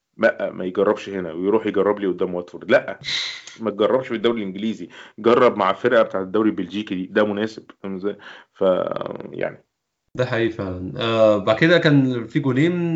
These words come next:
Speaker 2: آه، المرتده ال-، اول جول الاول بتاع ساكا،
Speaker 1: بصراحة.
Speaker 2: بعد كده الكره اللي ساكا خطفها وداها اوباميانج. برضه اوباميانج ضيع كوره سهله جدا يا سام، مش، مش عارف فاكرها ولا لا في النص.
Speaker 1: دي
Speaker 2: كان
Speaker 1: بقت
Speaker 2: ما
Speaker 1: حاجه
Speaker 2: بين
Speaker 1: عاديه
Speaker 2: الجولين دول.
Speaker 1: خالص.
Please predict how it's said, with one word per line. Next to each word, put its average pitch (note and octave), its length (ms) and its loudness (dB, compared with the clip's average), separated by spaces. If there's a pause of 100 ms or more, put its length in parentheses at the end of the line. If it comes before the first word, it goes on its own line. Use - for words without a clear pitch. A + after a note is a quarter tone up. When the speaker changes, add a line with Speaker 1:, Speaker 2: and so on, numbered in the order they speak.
(280)
Speaker 2:
آه، G#2 360 -2
المرتده G2+ 920 0
ال-، F#2 300 -6 (180)
اول G#2 240 2
جول A2 120 0
الاول G#2+ 160 2
بتاع F#2+ 120 -2
ساكا، C3+ 460 0 (340)
Speaker 1:
بصراحة. F#2 240 -4
Speaker 2:
بعد F#2 80 0
كده A2+ 240 4
الكره A2+ 300 2
اللي G#2 160 0
ساكا G#2 360 2
خطفها G#2+ 460 -2
وداها G2 260 -2
اوباميانج. G2+ 440 0
برضه A2 300 -2
اوباميانج A#2 240 4
ضيع B2 160 4
كوره A#2+ 180 2
سهله A#2+ 240 -2
جدا A#2+ 240 -2
يا G#2 40 -2
سام، A2+ 260 -2
مش، G2+ 160 -6
مش F#2+ 180 -4
عارف A2 140 0
فاكرها A2+ 300 0
ولا G#2 80 0
لا A2 200 0
في - 100 -10
النص. B2+ 420 -2 (500)
Speaker 1:
دي C#3+ 100 2
Speaker 2:
كان C#3 120 8
Speaker 1:
بقت G2+ 100 4
Speaker 2:
ما F#2+ 60 0
Speaker 1:
حاجه A2+ 100 4
Speaker 2:
بين A2 80 6
Speaker 1:
عاديه F#2 160 4
Speaker 2:
الجولين A#2 220 0
دول. B2+ 160 0
Speaker 1:
خالص. D#3 200 -4